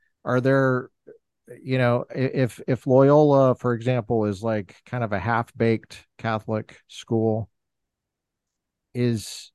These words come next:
i-, i-, is there a, a shade? Are there shades of nar people? Um, like, some are more firmly in the center, or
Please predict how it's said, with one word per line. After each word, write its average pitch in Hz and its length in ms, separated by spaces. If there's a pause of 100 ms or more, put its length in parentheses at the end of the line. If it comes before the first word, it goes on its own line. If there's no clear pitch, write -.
(380)
i-, 123 120 (520)
i-, - 120 (180)
is 120 460
there 139 240
a, 117 260 (800)
a 110 140
shade? 151 680 (320)
Are 127 160
there 123 160
shades 151 1120
of 131 320
nar 143 320
people? 147 600 (120)
Um, 101 400 (400)
like, 117 140
some 139 300
are 127 100
more 127 300
firmly 131 640
in 120 120
the 110 100
center, 127 460
or 117 500